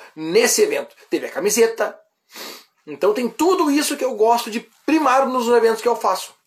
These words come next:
Certo? E o, a maneira de agradecer eu nem tenho.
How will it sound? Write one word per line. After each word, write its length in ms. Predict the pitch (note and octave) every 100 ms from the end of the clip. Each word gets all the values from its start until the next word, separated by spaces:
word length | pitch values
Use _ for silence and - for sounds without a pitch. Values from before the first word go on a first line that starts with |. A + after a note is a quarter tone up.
| _ _ _ _ _ _ _ _ _ _ -
Certo? 420 | - - - - _ _ - - - -
E 400 | D4 E4 C#3+ - _ _ _ - - - _ _ -
o, 800 | F3 G3+ G#3 G3+ G3 F#3+ F3+ -
a 80 | F#3
maneira 400 | G#3 G#3 A#3 D4
de 60 | B3+
agradecer 400 | A3+ A3+ - C4
eu 60 |
nem 160 | D4 D4
tenho. 240 | C4 A#3